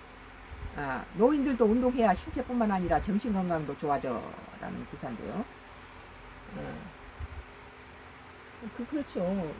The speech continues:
노인들이 저기 쉬고 있으면, 어, 빨리 죽죠. 운동 등 신체 활동을 잘하지 않는 사람들은 수많은 이유를 댄다. 물론 일부는 유효할 수도 있다. 그러나 전문가들은 분명히 알아둬야 할 것은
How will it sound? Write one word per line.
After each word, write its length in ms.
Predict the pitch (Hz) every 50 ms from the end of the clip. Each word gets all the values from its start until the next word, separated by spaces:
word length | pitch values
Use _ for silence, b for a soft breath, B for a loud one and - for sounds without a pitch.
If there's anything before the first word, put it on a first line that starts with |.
| - - - - - 180
노인들이 540 | 185 208 233 226 202 196 196 170 165 151 143 139 - - - - -
저기 200 | 160 147 147 - - - - -
쉬고 380 | - - - - 285 - 247 220
있으면, 340 | - - 190 170 151 143 139 - - - - - -
어, 80 | 147 - - - - - - - - - - - - - - -
빨리 180 | - 254 277 247
죽죠. 520 | - - - - - 139 120 113 113 - - - - - - - - - - - - - - -
운동 380 | 233 277 302 277 320 294 277 262
등 120 | 254 247
신체 280 | - - 330 - - 330
활동을 360 | 277 262 247 247 226 214 208
잘하지 420 | - 196 196 240 240 233 - 226
않는 240 | 196 190 214 220 202
사람들은 480 | - 247 202 196 185 165 156 156 147 147
수많은 460 | - 285 277 285 254 233 220 196 170
이유를 260 | 170 196 180 156 139
댄다. 320 | - 165 143 127 104 - - - - - - - - - - - - - - - - - - - - - - - - - - - - - B B B B B - -
물론 300 | 190 247 285 285 262 233
일부는 480 | 240 262 - 294 262 247 220 196 180 196
유효할 340 | 247 277 277 269 247 247 269
수도 220 | - - - 185
있다. 340 | 165 156 - - - 113 117 -
그러나 280 | - 285 269 254 226 220
전문가들은 560 | - 247 233 254 247 240 226 208 208 196 180
분명히 320 | - 233 220 247 254 233 190
알아둬야 400 | 165 196 220 208 - 196 196 185
할 100 | 170 -
것은 220 | 190 - 151